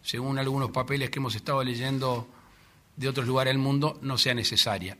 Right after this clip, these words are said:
El Uruguay, eh, negoció y se aseguró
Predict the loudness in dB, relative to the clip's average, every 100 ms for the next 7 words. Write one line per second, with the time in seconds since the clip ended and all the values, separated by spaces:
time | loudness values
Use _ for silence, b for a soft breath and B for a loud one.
0 | -6 -2 0 6 6 6 0 B B B
1 | B B _ -6 -2 0 2 6 6 6
2 | 4 6 6 6 2 -14 b b b b
3 | b _ -4 0 2 4 4 4 6 10
4 | 10 8 -2